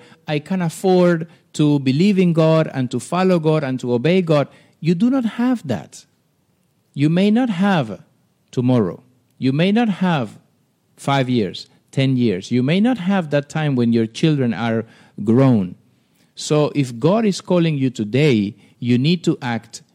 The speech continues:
today. You need to accept Christ today, and you need to follow Christ today. Our seventh question for today says, "The Bible says that Satan will be bound in the bottomless pit during these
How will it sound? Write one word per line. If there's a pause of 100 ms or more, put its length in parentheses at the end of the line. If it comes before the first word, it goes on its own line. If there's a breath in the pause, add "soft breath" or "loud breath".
(160)
today.
You
need
to
accept
Christ
today,
and
you
need
to
follow
Christ (260 soft breath)
today. (1200 loud breath)
Our
seventh
question
for
today (200 loud breath)
says,
"The
Bible
says
that
Satan
will
be
bound
in
the
bottomless
pit (140)
during
these